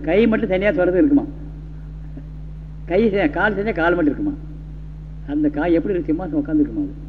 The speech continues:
நான் படம் மட்டும் கால் பார்த்துருக்கேன், அவன் போற படங்கள் தான். அவன் கால்னால ஒரு பசுவுக்கு, அஹ், தண்ணி தொட்டி இருந்ததாம், காலை தள்ளி விட்டாராம், அது எல்லாம் பாவம் செஞ்சானாம்.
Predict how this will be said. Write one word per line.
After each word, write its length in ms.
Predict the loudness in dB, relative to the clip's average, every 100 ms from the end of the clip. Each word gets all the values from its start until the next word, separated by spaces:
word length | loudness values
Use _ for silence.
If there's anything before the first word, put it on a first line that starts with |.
| -12 -12
நான் 180 | -12 -10
படம் 180 | -8 -6
மட்டும் 200 | -6 -6
கால் 180 | -6 -6
பார்த்துருக்கேன், 440 | -6 -4 -6 -8 -12 -12 -12 -12 -10
அவன் 240 | -6 -6 -6 -8 -10 -12 -12 -6
போற 120 | -4
படங்கள் 420 | -4 -6 -6 -8 -8
தான். 100 | -12 -12 -12 -12 -12 -14 -14 -12 -8
அவன் 220 | -8 -2
கால்னால 460 | 2 4 6 6 8 8 6 4
ஒரு 120 | 2 2
பசுவுக்கு, 480 | 0 2 0 4 4 4 2 -4 -12 -14 -12
அஹ், 140 | -6 -2 0
தண்ணி 220 | 0 2 4
தொட்டி 300 | 4 4 6
இருந்ததாம், 340 | 8 8 6 0 -10
காலை 180 | -2 0
தள்ளி 200 | 4 6
விட்டாராம், 380 | 6 6 0 -4 -10 -12 -8
அது 160 | -6 -2
எல்லாம் 240 | 0 4
பாவம் 200 | 6 6
செஞ்சானாம். 400 | 4 0 -2 -4